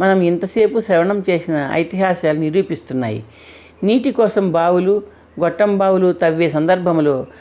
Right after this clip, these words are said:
వరుణుడి కరుణ కోసం పూజ చేయడం మంచిది. నీటి కోసం చేస్తున్న ప్రయత్నాన్ని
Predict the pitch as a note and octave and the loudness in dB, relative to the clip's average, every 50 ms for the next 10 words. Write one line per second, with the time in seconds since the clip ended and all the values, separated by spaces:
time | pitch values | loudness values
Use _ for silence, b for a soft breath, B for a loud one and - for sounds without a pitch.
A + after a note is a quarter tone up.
0 | B B B B - F3+ F#3+ G#3+ A#3 B3+ C4 B3 A3 A3 - F#3 F3+ G3+ A3+ A3+ | B B B B 0 2 2 4 4 2 2 2 0 0 0 0 2 2 0 0
1 | - G#3+ G3 E3+ F#3 F3 D#3 - E3+ F#3 G3+ G3 G3+ - E3+ D#3 D#3 D#3 D#3 D#3 | 2 0 0 0 0 -2 -2 0 -2 0 0 0 0 0 0 2 2 2 0 0
2 | C#3+ C#3 C#3+ C#3 C3+ A#2 A2 A2 G#2+ B B B B B B B F#3 G#3 A#3+ A#3+ | 0 -2 -2 -4 -8 -10 -10 -12 -12 B B B B B B B -2 0 0 0
3 | C4+ B3+ C4+ A#3+ G#3+ A3 G#3+ G#3 F3 G3 F3+ F3 - - F3+ E3+ E3 D3 D3 D3+ | 0 0 0 0 0 0 -2 -2 0 0 -2 -2 -2 -4 -2 -2 -2 0 0 0
4 | E3+ F#3+ F#3 - - F#3 D#3 D3+ D3+ D3 C#3+ C3+ C3+ | 0 0 -2 -2 -2 -2 0 0 0 -2 -2 -4 -6